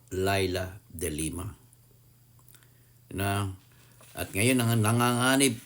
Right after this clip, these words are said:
ang mga Duterte at mga, <clears throat> mga kakampi niya na pumasok na at nakapasok na according to, to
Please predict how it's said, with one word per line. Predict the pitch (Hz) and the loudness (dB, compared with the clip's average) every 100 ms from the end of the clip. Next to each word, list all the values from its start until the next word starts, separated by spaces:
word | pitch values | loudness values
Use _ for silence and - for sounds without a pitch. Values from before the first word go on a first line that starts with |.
| - - 123 | -20 -8 -2
ang | 123 123 123 123 117 | 0 0 0 0 -2
mga | 113 127 139 | 0 0 2
Duterte | 113 107 165 175 160 - 64 - - | 0 0 0 -2 -4 -4 -4 -6 -8
at | - - 110 | -8 -6 -2
mga, | 113 117 113 113 117 113 113 110 110 - _ _ - | -2 0 0 0 0 0 0 -2 -4 -10 _ _ 2
<clears throat> | 233 196 143 113 - - - 113 | 6 6 4 2 -6 -18 -4 0
mga | 120 120 117 | 2 0 0
kakampi | 120 117 120 113 | -4 0 0 2
niya | 185 139 - - _ - - - - - _ - | 2 0 -4 -12 _ -20 -20 -20 -20 -20 _ -2
na | 113 117 110 104 104 - _ - - | 2 4 4 2 -2 -8 _ -16 -4
pumasok | 107 123 131 - 120 | 2 4 4 2 2
na | 104 - | -2 0
at | 170 233 | -2 0
nakapasok | 208 190 190 175 175 202 220 | 0 0 0 0 0 -2 -4
na | 202 - - | -6 -6 -4
according | 113 160 175 170 160 | -2 2 2 2 -2
to, | 160 151 143 143 143 143 135 135 127 - - - - | -2 2 4 4 4 2 2 0 -2 -8 -20 -20 -16
to | - | -6